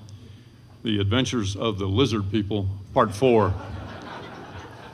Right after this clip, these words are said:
And Lyndon, I don't want you leaving before I finish. When I was a boy, I read books. And growing up in Lewiston,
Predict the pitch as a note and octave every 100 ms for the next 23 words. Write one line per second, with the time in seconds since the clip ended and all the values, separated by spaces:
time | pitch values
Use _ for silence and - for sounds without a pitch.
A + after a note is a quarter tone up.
0 | - - - - - - - A2+ G#2 B2
1 | B2 A2+ A2+ B2 B2 A2+ B2 A2+ C3+ G#2+
2 | F#2+ F#2 - - - G#2 G2+ A2+ A2 G2
3 | A#2+ F#2+ G2 - - - - - - -
4 | - - - - - - - - - -
5 | - - - - - - - C#3 F3 F#3+
6 | D#3 D3+ D#3+ D3+ D3 D3 A2+ A#2 G2 -
7 | - - - - - - - - - -
8 | - A2 G#2+ G#2 G2+ - - - - -
9 | - - - - - B2 B2+ B2 C3 -
10 | A#2+ A2 B2+ B2+ - B2 A#2